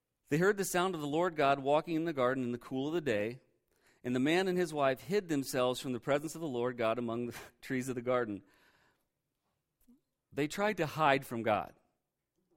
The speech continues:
Not the sharpest tools in the shed. Okay? Verse nine. Then the Lord God called to the man and,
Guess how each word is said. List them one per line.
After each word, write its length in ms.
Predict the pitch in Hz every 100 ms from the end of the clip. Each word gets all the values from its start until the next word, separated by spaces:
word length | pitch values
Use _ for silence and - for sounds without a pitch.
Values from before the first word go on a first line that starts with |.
| _ _ _ _ _ _ _ _ _ _ _ _ -
Not 240 | 147 170
the 80 | 156
sharpest 400 | - 165 156 -
tools 240 | 151 143
in 80 | 127
the 60 | 123
shed. 320 | 123 98 - _ _ _ _ -
Okay? 340 | 123 131 131 - _ _ _ _ _ _ _ _
Verse 200 | 160 156
nine. 380 | 175 156 120 110 - _ _ _ _ _ -
Then 120 | 175
the 80 | 190
Lord 240 | 202 202
God 240 | 185 175 160
called 380 | 185 214 220
to 60 | 190
the 100 | 160
man 400 | 139 131 139 156 -
and, 280 | 131 131